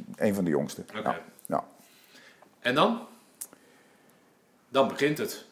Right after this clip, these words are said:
Speaker 2: Je, je vader heeft niks verteld daarover?
Speaker 1: Nee, eh, nou, uiteindelijk, eh, krijg je het gesprek, eh, eh, en dan, eh, dan ga je de, de E C O in. Ja, dan kan ik het rondje Appelplaats nog wel herinneren,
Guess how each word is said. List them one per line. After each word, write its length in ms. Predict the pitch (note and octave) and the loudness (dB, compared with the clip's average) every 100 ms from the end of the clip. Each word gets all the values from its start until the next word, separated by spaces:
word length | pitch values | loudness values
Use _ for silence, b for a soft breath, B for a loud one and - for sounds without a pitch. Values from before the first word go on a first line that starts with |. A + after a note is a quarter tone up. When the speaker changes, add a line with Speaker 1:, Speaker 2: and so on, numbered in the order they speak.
| G#2 | -14
Speaker 2:
Je, 320 | A2 G2+ G2 | -8 -6 -6
je 160 | G2+ G2 | -6 -4
vader 260 | C3 A#2 G#2+ | 0 2 2
heeft 140 | G2 | -2
niks 180 | G2+ - | -6 -8
verteld 400 | - D3 E3+ - | -2 -2 -2 -6
daarover? 380 | C#3 C#3 C#3 E3 - b - | -4 -2 -2 -6 -12 b 10
Speaker 1:
Nee, 460 | D3+ C3 G2 G2 | 12 12 12 12
eh, 220 | G2+ G#2 G#2 | 12 12 12
nou, 220 | A2 F2+ | 12 12
uiteindelijk, 520 | F#2 F#2+ A2 G#2 F#2+ | 12 12 12 12 10
eh, 400 | G2+ F2+ E2+ C#2+ | 10 10 8 6
krijg 220 | - G2 F#2 | 8 10 10
je 60 | |
het 80 | - | 6
gesprek, 440 | - - G#2 G#2+ - | -6 8 12 12 8
eh, 240 | F2 F2 F2 - | 4 6 8 6
eh, 60 | G1+ G1+ - - G1+ G1+ G1+ G1+ | 2 -2 -8 -10 -6 -2 -2 -2
en 100 | F2 | 0
dan, 280 | E2+ E2+ | 0 0
eh, 180 | G1+ - E2 D#2+ - _ _ _ | 0 0 -2 -8 -16 _ _ _
dan 100 | E2 | 6
ga 100 | F2+ | 10
je 100 | E2+ | 10
de, 220 | E2+ E2 | 12 10
de 120 | E2+ | 12
E 100 | D#2+ | 10
C 200 | F2 - | 10 10
O 160 | G#2+ B2 | 12 12
in. 220 | G#2+ F2 - - - | 10 4 -6 -20 -12
Ja, 200 | F2 E2 | -2 0
dan 120 | F2 | 2
kan 200 | D#2+ E2+ | 2 2
ik 60 | E2 | 2
het 120 | E2 | 2
rondje 400 | E2 F#2 E2+ F#2+ | 6 6 6 6
Appelplaats 600 | - G#2+ G2+ - F2 G2 | 8 12 12 12 8 8
nog 140 | F2+ | 4
wel 220 | F2 E2+ F2 | 6 8 10
herinneren, 480 | F#2 G#2 G#2+ B2 | 8 6 4 0